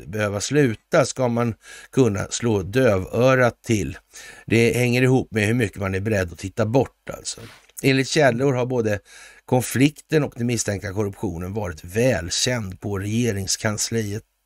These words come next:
har man sett, ja. Det där regeringskansliet som har väl känt till det här, är det en bra grej, tror du?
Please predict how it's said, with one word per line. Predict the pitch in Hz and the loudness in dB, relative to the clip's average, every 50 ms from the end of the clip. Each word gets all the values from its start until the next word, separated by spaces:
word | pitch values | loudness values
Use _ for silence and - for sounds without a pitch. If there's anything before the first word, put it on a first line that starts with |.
| - | -10
har | - - 117 131 - 62 | -6 -4 -4 -4 -4 -6
man | 64 73 76 73 | -8 -8 -8 -6
sett, | - - - 110 - - _ - | -6 -6 -6 -6 -8 -12 _ -10
ja. | - 85 90 95 - - - - - - | -8 -8 -8 -8 -12 -14 -18 -12 -4 0
Det | - | 2
där | 175 208 170 110 | 4 4 4 2
regeringskansliet | 107 127 156 - 240 - - 98 98 101 101 - - 110 98 92 - 110 107 101 92 92 90 92 - - - _ _ _ _ _ | 0 -4 -4 -4 -4 -4 -4 -6 -8 -10 -10 -8 -8 -6 -6 -6 -6 -8 -8 -8 -8 -8 -10 -12 -14 -18 -20 _ _ _ _ _
som | - - 151 165 151 - | -2 0 0 0 0 0
har | 156 165 151 - 113 117 | 0 -2 0 -2 -2 0
väl | 139 131 117 110 104 104 | 2 4 6 4 4 2
känt | - - 123 113 107 - | 0 -2 -2 -2 -2 -4
till | - - 90 85 90 | -6 -8 -8 -6 -6
det | 90 95 | -6 -6
här, | 104 113 147 | -6 -4 -4
är | 175 | -4
det | 202 | -4
en | 220 220 | -4 -2
bra | 226 208 165 120 | -2 0 0 0
grej, | 101 98 92 87 78 | 0 0 -2 -2 -4
tror | - 95 85 82 | -6 -8 -8 -6
du? | 87 104 123 | -6 -8 -8